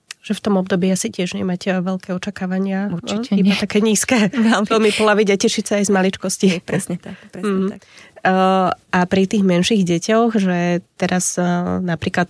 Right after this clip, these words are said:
Speaker 1: asi tiež, že nevyrušiť ho, respektíve nevyrušiť, že v zápale hry teraz
Speaker 2: Mhm.
Speaker 1: povedať, že no a ideme upratovať a,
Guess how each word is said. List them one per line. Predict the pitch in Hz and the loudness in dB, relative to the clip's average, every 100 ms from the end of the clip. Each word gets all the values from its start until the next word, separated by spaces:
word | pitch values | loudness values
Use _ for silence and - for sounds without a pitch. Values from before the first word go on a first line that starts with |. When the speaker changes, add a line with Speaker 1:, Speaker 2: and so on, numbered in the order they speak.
| - _ - | -6 _ -6
Speaker 1:
asi | 185 185 | -2 0
tiež, | 185 180 180 | 2 2 2
že | 175 | 2
nevyrušiť | 175 170 180 175 - 175 | 4 4 2 2 0 0
ho, | 170 170 - - | 2 0 -2 -6
respektíve | 170 - 180 - 175 | -6 -6 -8 -4 0
nevyrušiť, | 170 170 175 190 | 2 2 2 2
že | 175 | 0
v | 165 | 2
zápale | 170 170 175 | 0 0 0
hry | 175 170 170 | 0 0 -2
teraz | - 180 | -4 -4
Speaker 2:
Mhm. | 190 | 0
Speaker 1:
povedať, | 165 165 | 0 2
že | 156 165 - - - | 0 -2 -4 -20 -2
no | - 175 | 2 4
a | |
ideme | 165 170 170 165 | 4 2 2 0
upratovať | 165 190 180 190 196 190 - - | 0 0 0 2 2 2 -2 -6
a, | 170 | -4